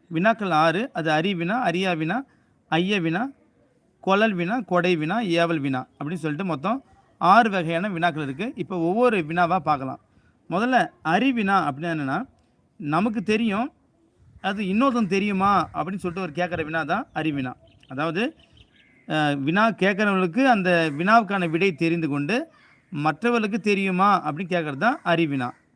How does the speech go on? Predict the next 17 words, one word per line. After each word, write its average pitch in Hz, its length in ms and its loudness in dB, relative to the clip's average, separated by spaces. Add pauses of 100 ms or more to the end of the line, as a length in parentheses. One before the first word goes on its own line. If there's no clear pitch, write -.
(400)
எடுத்துக்காட்டாக, 202 920 -2 (320)
ஒரு, 180 560 0 (320)
ஒரு 196 260 -4
மாணவன் 208 380 2
கிட்ட 185 360 2
ஆசிரியர் 196 520 2
கேட்குறது, 139 420 -4 (540)
"திரு-, 160 200 -8
திருக்குறளை 175 380 0
இயற்றியவர் 156 460 -2
யாரு? 131 440 -4 (360)
சிலப்பதிகாரத்தை 180 680 2
இயற்றியவர் 151 460 -2
யாரு?" 135 420 -2
அப்படின்னு 139 240 -6
சொல்லிட்டு 156 440 -2 (460)
ஆசிரியர் 214 640 2